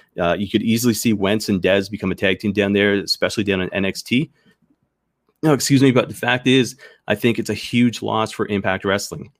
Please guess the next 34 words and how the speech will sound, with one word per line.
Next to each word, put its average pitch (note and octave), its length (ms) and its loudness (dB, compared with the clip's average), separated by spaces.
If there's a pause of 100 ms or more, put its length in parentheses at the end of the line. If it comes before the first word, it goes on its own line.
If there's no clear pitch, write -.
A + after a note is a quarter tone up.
(720)
I B2 40 -10
think B2 180 2
of C#3 80 2
Impact B2+ 340 2
Wrestling B2+ 300 2
nowadays, A#2+ 500 2
I G#2 80 -2
think G#2 180 -6
of G2 60 -12
people G2+ 260 -4
like F#2+ 200 -2
the F#2+ 80 -4
North. A2+ 460 -2 (360)
I G2 60 -2
think G2 320 -2
of, F#2 340 0
you F#2 140 -6
know, F#2 260 -2 (240)
uh, E2+ 180 0
talent G#2 340 -2
like F2 120 -6
Chris G2 240 -4
Bay. A#2 300 0
I - 320 -10
think F#2 140 -2
of F#2+ 60 -6
guys F#2 240 0
like F2 100 -12
the E2 100 -6
Rascals, G#2 640 0 (340)
uh, E2+ 120 -2
T - 180 -4
J G#2+ 160 2
P, A#2 340 -2